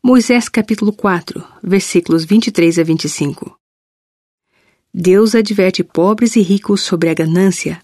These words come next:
a inveja e o ócio. Doutrina e Convênio, seção cinquenta e seis,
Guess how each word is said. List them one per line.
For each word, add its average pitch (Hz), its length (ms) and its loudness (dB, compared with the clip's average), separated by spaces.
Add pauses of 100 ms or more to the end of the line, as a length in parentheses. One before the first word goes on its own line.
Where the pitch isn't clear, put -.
a 202 120 0
inveja 175 640 2
e 202 120 2
o 185 80 2
ócio. 151 500 -4 (800)
Doutrina 190 500 2
e 175 40 -4
Convênio, 185 440 2
seção 175 340 -2
cinquenta 190 440 -2
e 180 40 0
seis, 156 420 -4